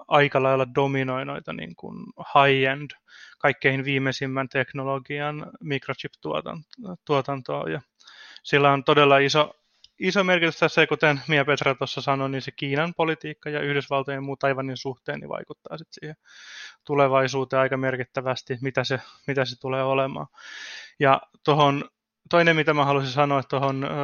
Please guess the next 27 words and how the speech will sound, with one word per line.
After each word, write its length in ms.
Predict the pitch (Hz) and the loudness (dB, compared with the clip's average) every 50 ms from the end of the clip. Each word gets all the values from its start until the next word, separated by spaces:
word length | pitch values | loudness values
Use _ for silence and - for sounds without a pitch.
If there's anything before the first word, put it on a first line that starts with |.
| 139 127 - | -4 -6 -2
tuotantoketjuihin 720 | - 151 143 139 143 135 139 131 131 - - 139 131 139 | 0 0 0 2 0 0 0 0 0 0 -2 -4 -2 0
liittyen, 380 | 139 135 131 - - 139 139 139 | -2 -2 -2 -2 -2 -2 0 0
niin 100 | 147 143 | 0 0
on 60 | 139 | 4
raaka-aineketjut. 1300 | 143 143 135 135 131 - - 147 - - 165 156 160 - _ - - - - - - - - - - - - - - - - | 6 8 8 8 6 4 2 0 0 -2 -2 -6 -10 -12 _ -10 -10 -10 -10 -12 -14 -14 -12 -12 -16 -18 -18 -20 -20 -6 -4
Eli 280 | 147 139 135 135 147 156 | 0 2 4 4 4 2
raaka-aineiden 920 | 165 160 156 156 147 139 - - 143 139 139 139 143 139 135 139 135 135 - _ - - - - - _ | 2 4 6 6 6 6 6 4 4 6 6 4 2 2 0 0 0 -2 -4 _ -18 -20 -20 -20 -20 _
markkinat 680 | 196 160 147 147 147 139 - - - 143 139 139 127 143 | -6 2 4 4 4 4 2 0 0 0 0 2 2 2
ja, 120 | 139 143 | 0 2
ja 160 | 156 151 139 | 2 0 0
niiden 340 | 143 143 139 139 139 139 127 | 0 2 0 2 2 2 2
hallinta 540 | 127 139 135 131 131 135 131 131 127 135 135 | 4 2 2 2 0 -2 -4 -4 -4 -4 -6
on 60 | 127 - | -4 -2
tosi 320 | - 135 131 - 147 139 135 | -2 -2 -2 -2 -4 -6 -4
isossa 320 | 127 147 135 - - 143 | -4 -4 -4 -2 -4 -2
roolissa, 440 | 143 143 139 139 147 143 - - 151 | 0 0 0 0 0 -2 -2 0 0
ja 100 | 143 135 | 0 0
tässä 260 | - 139 - - 151 | -2 -4 -2 0 0
esimerkiksi 540 | 147 143 175 165 160 160 156 151 - - - _ - - - - - _ _ | 0 0 0 0 0 0 0 0 -2 -2 -14 _ -20 -20 -20 -20 -20 _ _
yksi, 500 | 156 147 - - - - - - - - | -2 0 0 0 -2 -2 -2 -4 -4 -2
ö, 40 | - 156 147 143 139 135 139 135 131 131 127 120 _ _ _ _ _ _ - _ _ - | 0 2 2 4 4 4 2 2 0 0 -4 -8 _ _ _ _ _ _ -20 _ _ 2
esimerkki 640 | 170 151 139 143 143 139 139 139 135 - - - 143 | 4 4 4 4 2 4 4 4 2 2 2 2 2
ja 100 | 135 131 | 2 4
keskeinen 500 | - 139 127 - - 147 139 135 135 131 | 2 0 0 2 2 2 4 4 4 2
asia 260 | 131 123 135 143 139 | 2 2 2 0 0
on 120 | 135 127 | 0 -2
kobolttimarkkinat. 1120 | - - 143 135 131 147 139 139 135 - 143 139 139 143 - - - _ - - - 160 | 0 2 2 2 4 2 2 2 0 -2 -4 -4 -2 -2 -4 -4 -6 _ -10 -10 -10 -10